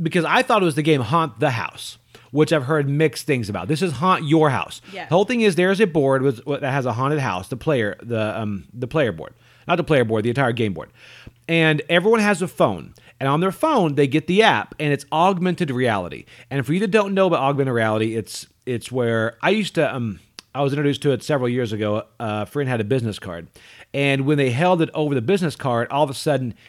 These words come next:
Speaker 1: his face popped up off the business card and
Speaker 2: Yeah.
Speaker 1: started talking to them about what it was.
Speaker 2: Yeah.
Speaker 1: And different places like Coca-Cola were doing it, all this. And it kind of, it kind of was shelved for a bit.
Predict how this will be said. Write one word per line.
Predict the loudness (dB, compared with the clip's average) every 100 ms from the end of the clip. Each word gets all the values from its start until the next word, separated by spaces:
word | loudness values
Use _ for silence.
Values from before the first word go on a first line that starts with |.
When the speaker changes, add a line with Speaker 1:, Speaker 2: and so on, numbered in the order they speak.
| _
Speaker 1:
his | 2 6 6 4
face | 0 0 2 2 0
popped | 0 0 0 -2
up | -4 -2
off | -2 -2
the | 0
business | 0 0 -2
card | -2 0
and |
Speaker 2:
Yeah. | 2
Speaker 1:
started | 0 0
talking | 0 -2 -2
to | -2
them | -2
about | -2 -2 -2
what | -2 -4
it | -4
was. | -4 -4 -6 -10
Speaker 2:
Yeah. | -10 -10 -12 -20 -20 -8
Speaker 1:
And | -2 0 0 0
different | 0 2 0 2
places | 2 2
like | -2 -2
Coca-Cola | -4 -2 0 2
were | 2
doing | 2 0 0
it, | 0
all | 0 0
this. | -2 -6 -12 -20 -20 -6
And | -4
it | -2
kind | -2 -2
of, | -2 -4 -18 -12
it | -10 -6
kind | -4
of | 0
was | 0
shelved | 0 0 0 -4
for | -10
a | -10
bit. | -10 -12